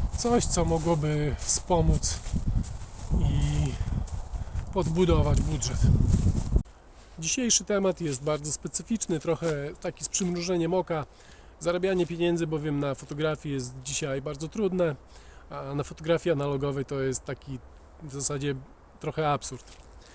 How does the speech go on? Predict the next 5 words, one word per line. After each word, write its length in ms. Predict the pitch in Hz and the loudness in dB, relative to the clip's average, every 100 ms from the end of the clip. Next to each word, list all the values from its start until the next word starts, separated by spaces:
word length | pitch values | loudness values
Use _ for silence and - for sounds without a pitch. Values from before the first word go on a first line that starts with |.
| - - - - - | -20 -20 -20 -18 -6
Yy... 60 | 135 131 131 135 135 135 123 - - - - - - - - - - - | -2 0 -2 -2 -2 -4 -8 -16 -20 -20 -20 -20 -20 -20 -20 -20 -20 -4
Niemniej 360 | 190 285 285 | 0 2 4
jednak, 400 | 185 175 180 185 - | 2 2 2 0 -2
sprzedając 580 | - - 160 170 175 165 | -4 -4 2 4 4 2
różne 440 | 156 156 160 151 | -2 0 2 2